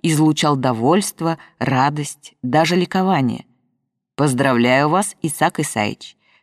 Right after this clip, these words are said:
Товарищ Ежов прочитал ваше письмо". Он следил за реакцией Рейнгольда. Тот, однако, был невозмутим.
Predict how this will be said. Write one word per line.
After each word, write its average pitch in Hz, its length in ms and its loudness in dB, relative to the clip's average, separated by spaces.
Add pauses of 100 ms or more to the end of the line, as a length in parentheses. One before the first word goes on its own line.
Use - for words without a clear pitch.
(100)
Товарищ 185 440 2
Ежов 151 540 0 (360)
прочитал 190 640 0
ваше 151 280 -2
письмо". 110 460 -6 (1000)
Он 226 160 4
следил 214 480 0
за 190 120 0
реакцией 147 480 -2
Рейнгольда. 110 600 -4 (800)
Тот, 269 220 2
однако, 190 440 0
был 151 300 0
невозмутим. 175 720 0